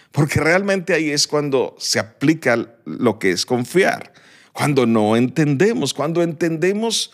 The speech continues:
pues realmente no necesitamos tanto la confianza. La confianza se da cuando no comprendo por qué las cosas se dan como se dan. Eh, debo confiar cuando no, no tenga sentido para mí.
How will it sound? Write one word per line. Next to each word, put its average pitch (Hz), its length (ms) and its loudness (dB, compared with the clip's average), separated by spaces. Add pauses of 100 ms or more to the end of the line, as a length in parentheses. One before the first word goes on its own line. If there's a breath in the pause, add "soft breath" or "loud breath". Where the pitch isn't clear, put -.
(360 loud breath)
pues 180 180 -8
realmente 190 540 0
no 180 80 0
necesitamos 151 960 0 (380 soft breath)
tanto 190 400 0
la 123 160 2
confianza. 143 840 0 (300 loud breath)
La 117 140 0
confianza 135 480 0
se 156 120 0
da 127 140 4
cuando 143 300 0
no 120 180 0
comprendo 131 760 0
por 113 220 -4
qué 135 220 2
las 113 240 -2
cosas 135 300 0
se 110 100 -4
dan 127 220 0
como 120 200 -6
se 98 160 -2
dan. 139 280 2 (380 loud breath)
Eh, 123 120 -2 (140)
debo 139 280 2
confiar 127 760 0
cuando 117 360 0
no, 127 640 2
no 139 260 2
tenga 139 300 0
sentido 143 800 0
para 104 220 0
mí. 123 540 2